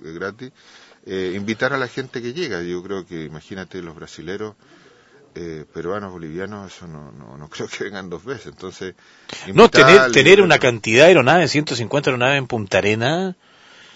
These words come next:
Speaker 2: si se, se, se hacía, yo creo que eso no se iba a volver a repetir.
Speaker 1: Lo más grande
Speaker 2: No
Speaker 1: que hemos
Speaker 2: sé.
Speaker 1: tenido acá nosotros, como Punta Arenas, fue en el año dos mil tres, si la memoria no me falla, en que llegó el Club Aéreo Santiago con alrededor de veinte aviones.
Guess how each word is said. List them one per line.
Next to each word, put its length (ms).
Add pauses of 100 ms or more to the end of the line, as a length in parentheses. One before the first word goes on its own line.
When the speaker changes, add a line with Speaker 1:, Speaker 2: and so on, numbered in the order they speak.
(380)
Speaker 2:
si 300
se, 240
se, 180
se 120
hacía, 460
yo 120
creo 160
que 60
eso 160
no 100
se 100
iba 60
a 60
volver 120
a 40
repetir. 420 (400)
Speaker 1:
Lo 160
más 180
grande 280
Speaker 2:
No 60
Speaker 1:
que 60
hemos 140
Speaker 2:
sé. 60
Speaker 1:
tenido 260
acá 180
nosotros, 600 (260)
como 400
Punta 320
Arenas, 320
fue 280
en 100
el 240
año 560
dos 240
mil 420 (120)
tres, 260
si 160
la 100
memoria 340
no 80
me 100
falla, 480 (340)
en 140
que 120
llegó 220
el 60
Club 200
Aéreo 140
Santiago 480
con 240
alrededor 300
de 80
veinte 280
aviones. 340